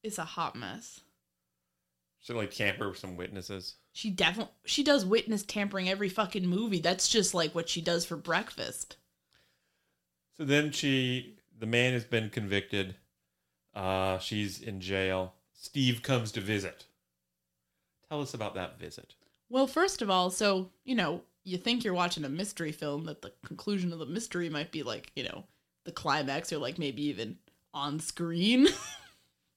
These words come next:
Speaker 1: But, uh, Blondes at Work does things a little differently. So the, he gets let into her cell and they hug and schmooze and whatever. And, um,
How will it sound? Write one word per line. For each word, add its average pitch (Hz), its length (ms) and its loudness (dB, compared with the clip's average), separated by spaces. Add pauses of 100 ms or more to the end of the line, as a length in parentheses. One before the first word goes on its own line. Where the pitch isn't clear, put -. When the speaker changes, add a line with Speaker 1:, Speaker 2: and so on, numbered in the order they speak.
(340)
Speaker 1:
But, 214 220 4
uh, 214 220 8 (400)
Blondes 320 300 6
at 202 100 4
Work 214 240 4
does 185 240 4
things 175 420 -2 (100)
a - 60 0
little 208 280 4
differently. 135 640 -6 (360)
So 196 420 6 (320)
the, 202 300 2
he 208 400 -4
gets 214 260 2
let 208 200 6
into 202 220 2
her 202 160 4
cell 175 320 4
and 165 100 0
they 170 120 4
hug 165 400 2
and 165 120 -2
schmooze 160 480 -4
and 160 120 -2
whatever. 156 520 -2 (400)
And, 165 580 0 (180)
um, 139 520 0